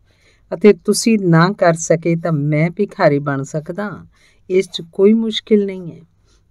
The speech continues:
ਇੱਥੇ ਮਹਾਵੀਰ ਭਿਖਾਰੀ ਹੈ, ਇੱਥੇ ਬੁੱਧ ਭਿਖਾਰੀ ਹੈ, ਇੱਥੇ ਗਾਂਧੀ ਭਿਖਾਰੀ ਹੈ, ਇੱਥੇ ਕੋਈ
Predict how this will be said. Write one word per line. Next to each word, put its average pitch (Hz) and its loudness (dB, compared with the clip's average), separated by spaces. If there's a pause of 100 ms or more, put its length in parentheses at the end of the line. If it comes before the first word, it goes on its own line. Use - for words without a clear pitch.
ਇੱਥੇ 220 2
ਮਹਾਵੀਰ 196 2
ਭਿਖਾਰੀ 156 -4
ਹੈ, 185 -8
ਇੱਥੇ 220 -4
ਬੁੱਧ 214 0
ਭਿਖਾਰੀ 180 -6
ਹੈ, 180 -8
ਇੱਥੇ 202 -10
ਗਾਂਧੀ 220 2
ਭਿਖਾਰੀ 156 -10
ਹੈ, 202 -14 (420)
ਇੱਥੇ 226 -4 (400)
ਕੋਈ 202 2